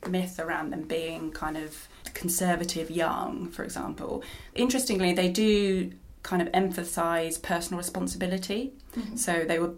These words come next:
Speaker 1: less into perhaps the welfare state than older generations and big institutional responses to things. But at the same time, they're just as left-wing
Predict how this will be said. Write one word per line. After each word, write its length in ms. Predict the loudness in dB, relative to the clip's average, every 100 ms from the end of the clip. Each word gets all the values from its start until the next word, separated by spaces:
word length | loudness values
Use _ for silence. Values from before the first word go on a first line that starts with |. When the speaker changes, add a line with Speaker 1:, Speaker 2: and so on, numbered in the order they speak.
| -8
Speaker 1:
less 360 | -4 -4 -2 0
into 320 | 0 0 -4
perhaps 280 | -4 -6 -4
the 80 | -2
welfare 440 | -2 -2 -4 -4
state 480 | -4 -4 -4 -6 -6
than 120 | -4
older 220 | -2 -4
generations 960 | -4 -4 -4 -4 -4 -4 -4 -4 -6 -6 -10 -16 -6 0
and 580 | 2 2 0 0 -2 -6 -2
big 220 | 0 0
institutional 760 | 0 -2 -4 -4 -4 -2 -2 -2
responses 680 | -4 -2 -2 0 -2 -2 -2
to 80 |
things. 440 | 0 2 2 0 -4 -8 -16 -12 6
But 160 | 6
at 60 | 6
the 80 | 4
same 240 | 6 6
time, 580 | 6 6 6 4 0 2
they're 160 | 0
just 220 | 0 -4 -4
as 100 | -2
left-wing 680 | -4 -6 -4 -2 -2 -6